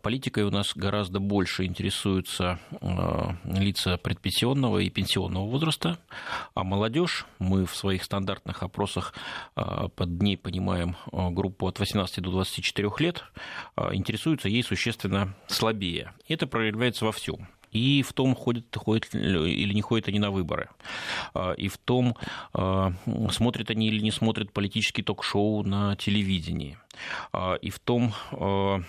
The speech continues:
значит, вообще они, а, имеют политическую позицию или не имеют. То есть, э, значительной части молодежи, и этим она отличается от,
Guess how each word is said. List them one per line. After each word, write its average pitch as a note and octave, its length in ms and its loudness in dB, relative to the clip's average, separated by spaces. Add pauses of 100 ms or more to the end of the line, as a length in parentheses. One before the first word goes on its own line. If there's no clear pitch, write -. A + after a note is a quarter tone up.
значит, F#2+ 460 -4
вообще G#2 360 0
они, G#2 300 2 (360)
а, F#2+ 300 0
имеют B2 380 4
политическую A2+ 480 -2
позицию G#2 420 0
или G2+ 120 4
не A2+ 240 6
имеют. G2+ 480 2 (580)
То G#2+ 100 0
есть, - 260 -4
э, G2 380 2
значительной A2 400 -2
части - 320 -2
молодежи, A2+ 720 2 (180)
и G2 120 -2
этим F#2+ 240 0
она F#2+ 120 2
отличается F#2+ 600 -2
от, - 400 -2